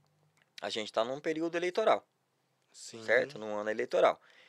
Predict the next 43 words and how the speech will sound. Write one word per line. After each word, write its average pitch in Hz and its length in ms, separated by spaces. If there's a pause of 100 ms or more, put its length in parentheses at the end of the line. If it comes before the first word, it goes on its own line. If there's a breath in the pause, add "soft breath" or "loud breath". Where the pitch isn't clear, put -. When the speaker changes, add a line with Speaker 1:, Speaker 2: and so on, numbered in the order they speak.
(240 soft breath)
Speaker 1:
Então, 160 320
mesmo 220 460
que 180 100
não 180 160
tivesse, 120 540
tá? 147 280
Mesmo 185 520
que 180 240
não 175 180
fosse 175 380
um 156 100
ano 156 160
eleitoral, 156 560 (600 soft breath)
suponhamos 196 560
que 214 100
ela 208 160
receba 202 560
o 196 80
patrocínio 185 640
de 175 120
um, 185 360 (220)
de 139 160
um 160 60
vereador 151 640
ou 131 100
de 139 120
um 165 80
candidato 151 640
a - 20
vereador 135 640
ou 156 240
algo 156 340
do 160 100
tipo. - 400 (640 soft breath)
Tá, 113 240
ela 180 200
pode 208 320
receber 120 460
esse, 107 280
esse 98 240
patrocínio? 110 580
Ela 113 160
pode? 170 440